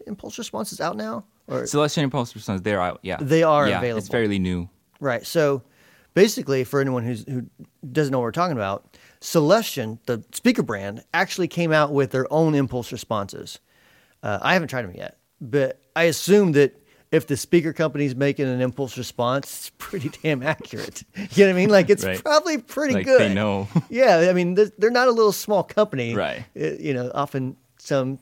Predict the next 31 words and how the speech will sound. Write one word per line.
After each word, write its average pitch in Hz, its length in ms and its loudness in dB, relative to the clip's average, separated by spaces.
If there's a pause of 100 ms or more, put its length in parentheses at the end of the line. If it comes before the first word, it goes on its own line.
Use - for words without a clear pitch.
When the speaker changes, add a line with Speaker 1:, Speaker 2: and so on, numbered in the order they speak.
Speaker 1:
like 135 160 -2
you 135 60 -6
said, 131 240 -2
some 156 180 0
closet 151 380 2
somewhere 127 320 -2
trying 143 200 2
to 151 60 0
make 147 160 4
their 185 140 4
own 139 100 2
<laughs> 147 140 -4
impulse 135 280 -4
response. 151 480 -2
I 135 60 -10
mean, 123 140 -8
they 135 80 -4
probably 143 260 0
put 127 320 0 (400)
a 135 140 0
ton 151 240 2
of 131 40 0
money 123 280 -2
into 113 240 -4
it 107 100 -10
to 104 100 -14
try 101 140 -12
to 101 80 -12
get 98 120 -12
it - 100 -12
right. 92 280 -12